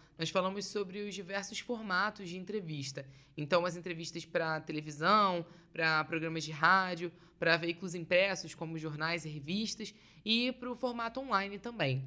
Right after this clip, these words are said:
Como uma assessoria pode auxiliar o médico a se preparar pra essas diferentes entrevistas?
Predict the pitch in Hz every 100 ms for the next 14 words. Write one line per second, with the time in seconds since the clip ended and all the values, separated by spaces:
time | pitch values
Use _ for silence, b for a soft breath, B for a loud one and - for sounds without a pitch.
0 | - - 262 320 320 302 277 247 220 220
1 | 208 202 196 185 - 196 185 196 175 170
2 | 180 - 185 - - 185 175 175 175 180
3 | 180 185 196 208 185 170 196 202 196 240
4 | 240 233 196 208 202 160 135 131 135 127
5 | -